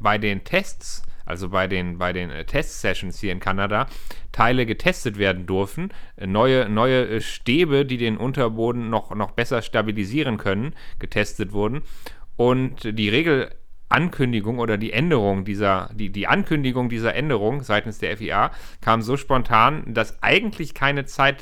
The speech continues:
sein konnte, diese Teile so schnell zu produzieren und zu testen. Mercedes war aber in der Lage dazu und konnte diese Teile plötzlich testen. Und da kann man also schon vermuten, dass es irgendwo ein Informationsleck gab oder dass irgendwo etwas nicht ganz mit rechten Dingen zuging.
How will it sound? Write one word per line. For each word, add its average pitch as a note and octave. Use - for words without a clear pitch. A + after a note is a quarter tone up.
sein A#2
konnte, A3+
diese A2
Teile A2+
so B2
schnell B2+
zu B2
produzieren A2
und G2+
zu F2+
testen. D#3
Mercedes B2+
war E3+
aber E3
in D3+
der D3+
Lage E3+
dazu F#2
und F#2
konnte F#3+
diese F#2
Teile F2+
plötzlich F2
testen. -
Und G#2
da A2
kann B2
man C3
also A#2
schon A#2+
vermuten, B2+
dass A#2+
es A2+
irgendwo C#3
ein A2+
Informationsleck A2+
gab G2+
oder F#2+
dass F#2
irgendwo A2
etwas G#2
nicht G#2+
ganz G#2+
mit G#2
rechten G#2
Dingen G#2
zuging. D#2+